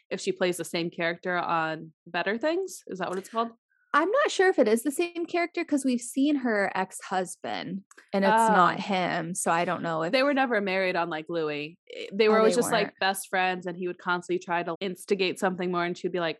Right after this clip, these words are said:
Speaker 1: "Fucking stop, no."
Speaker 2: Oh, was she an
Speaker 1: Um,
Speaker 2: actress on that show too?
Speaker 1: Yeah, yeah.
Speaker 2: Okay, so maybe it is a spinoff then.
Speaker 1: It might be, but she's also, she's a very famous voice actress. She does the voice of Spinelli and Bobby Hill.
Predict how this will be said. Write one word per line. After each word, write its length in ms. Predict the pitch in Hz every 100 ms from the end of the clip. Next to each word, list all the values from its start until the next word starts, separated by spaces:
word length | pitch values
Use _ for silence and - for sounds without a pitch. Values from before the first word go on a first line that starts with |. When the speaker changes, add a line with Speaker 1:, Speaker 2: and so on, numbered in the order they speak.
| _
Speaker 1:
"Fucking 300 | 175 170 156
stop, 340 | 151 - - -
no." 240 | 151 98 147
Speaker 2:
Oh, 540 | 247 349 415 226 -
was 160 | 202 240 381
she 60 |
an 60 | 262
Speaker 1:
Um, 20 | 185
Speaker 2:
actress 400 | 202 - 254 - -
on 120 | 240
that 180 | 214 226
show 180 | - 220
too? 260 | 214 233 277
Speaker 1:
Yeah, 340 | 208 165 156 147
yeah. 320 | 185 156 262
Speaker 2:
Okay, 380 | 339 208 156 190
so 180 | - 240
maybe 360 | 233 247 262
it 100 | 262
is 180 | 254 302
a 40 | 226
spinoff 460 | - - - 185 _ 190 -
then. 120 | 214
Speaker 1:
It 120 | 220
might 320 | 214 208 190
be, 340 | 190 165 165 180
but 140 | 247
she's 160 | 277 277
also, 680 | - 262 349 277 226 196 -
she's 320 | - 220 214
a 100 | 202
very 280 | 190 233 285
famous 400 | 226 185 180 -
voice 240 | 190 202
actress. 380 | 175 160 - 156
She 420 | - 196 202 185 _
does 240 | 196 190
the 100 | 185
voice 320 | 180 180 175 -
of 120 | 175
Spinelli 760 | - - 170 160 170 226 440 _ -
and 360 | 208 190 190
Bobby 260 | - 180
Hill. 80 | 185